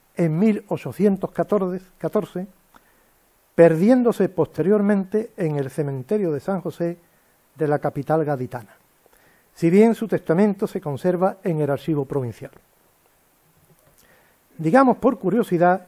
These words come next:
que en torno a esa fecha y por idéntica patología, es decir, por la fiebre amarilla, murieron Ram-, don Ramón Power, diputado por Puerto Rico, don Manuel Luzán, diputado por Extremadura,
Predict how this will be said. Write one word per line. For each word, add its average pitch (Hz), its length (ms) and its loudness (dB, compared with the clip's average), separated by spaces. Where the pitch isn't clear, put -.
que 165 100 -2
en 139 140 -2
torno 208 280 0
a 185 60 2
esa 185 160 -2
fecha 175 400 -4
y 175 120 -2
por 156 220 2
idéntica 190 600 0
patología, 165 760 0
es 139 80 -2
decir, 156 300 0
por 127 140 -6
la 113 100 -14
fiebre 165 280 0
amarilla, 160 520 2
murieron 180 560 2
Ram-, 143 240 -6
don 156 200 -4
Ramón 151 280 -4
Power, 208 460 2
diputado 143 520 -6
por 147 160 -8
Puerto 143 320 -8
Rico, 196 420 -6
don 147 280 -2
Manuel 151 260 0
Luzán, 208 480 -4
diputado 147 480 -6
por 135 140 -12
Extremadura, 165 600 -4